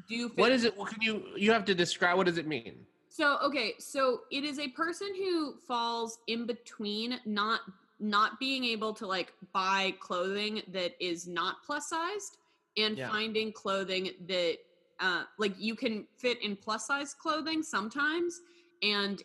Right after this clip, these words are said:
Speaker 1: in non-plus size, plus-size clothing sometimes.
Speaker 2: I feel like you and I both sort of land in that.
Speaker 1: Yeah, and I think a lot of people do, and I think the issue is we're coming after the idea of mid-size and not coming after the idea that, like, clothing sizes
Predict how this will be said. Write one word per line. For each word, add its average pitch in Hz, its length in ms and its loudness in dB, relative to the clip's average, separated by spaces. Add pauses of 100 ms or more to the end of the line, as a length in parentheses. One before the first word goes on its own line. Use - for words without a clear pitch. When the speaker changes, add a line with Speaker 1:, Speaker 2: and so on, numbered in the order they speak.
Speaker 1:
in 196 280 0
non-plus 190 480 0
size, - 500 -8 (560)
plus-size 185 440 -4
clothing 131 420 -6
sometimes. - 380 -8
Speaker 2:
I 190 60 -4
feel 302 140 2
like 247 120 2
you 220 160 2
and 190 80 2
I 190 140 6
both 139 260 4
sort 117 160 2
of 110 60 2
land 98 240 0
in 90 100 -10
that. 82 240 -10 (380)
Speaker 1:
Yeah, 320 380 4
and 294 100 2
I 320 80 2
think 480 180 -4 (100)
a 392 40 0
lot 233 180 2
of 277 60 -4
people 339 220 0
do, 370 300 -2
and 262 100 -4
I 262 80 -2
think 381 380 -6
the 262 200 -8
issue 254 360 -4
is 220 160 -4
we're 220 160 0
coming 262 320 -2
after 240 260 -2
the 208 140 -2
idea 196 280 0
of 196 140 -6
mid-size 180 540 -4 (180)
and 196 180 -2
not 214 200 2
coming 247 240 -2
after 226 200 -4
the 202 200 -2
idea 190 240 0
that, 175 160 -4
like, 175 180 -6 (120)
clothing 202 440 -4
sizes 277 560 -2